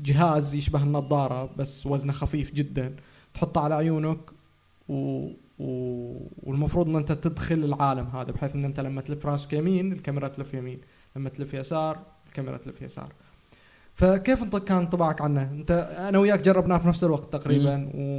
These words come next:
Speaker 1: و-، وكان عندنا شكوك كثيرة حوله. يعني، أنا ك-، أنا كنت من قبل أقول إن، إن، إن مستحيل ده الشيء يشتغل.
Speaker 2: ما بتزبط، وإن هي صايرة ب-، بعيدة جدا.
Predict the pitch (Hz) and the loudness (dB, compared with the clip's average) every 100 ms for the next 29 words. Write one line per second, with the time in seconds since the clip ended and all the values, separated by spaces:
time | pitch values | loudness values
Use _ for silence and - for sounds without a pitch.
0 | 135 - - - - - - 147 180 180 | -4 -8 -12 -18 -18 -20 -12 0 2 2
1 | 165 - 160 165 180 - - 202 190 - | 0 -2 -2 2 2 2 0 2 2 0
2 | 151 175 175 147 135 - 156 156 143 131 | -2 0 0 0 -2 -2 0 2 0 -2
3 | 131 156 170 170 196 185 190 185 185 185 | -2 0 0 -2 0 2 4 4 6 6
4 | 170 156 160 147 147 139 139 143 139 143 | 6 4 2 2 2 2 2 0 0 -6
5 | 135 135 131 143 143 165 185 143 135 139 | -6 -8 -6 -4 -2 0 0 0 -2 -2
6 | 120 120 127 127 - 120 104 104 110 107 | 2 6 8 8 8 8 8 6 6 8
7 | 104 104 110 110 - 120 113 107 107 107 | 6 6 6 6 8 8 10 8 6 6
8 | 107 127 113 104 107 95 92 | 8 8 8 6 4 2 0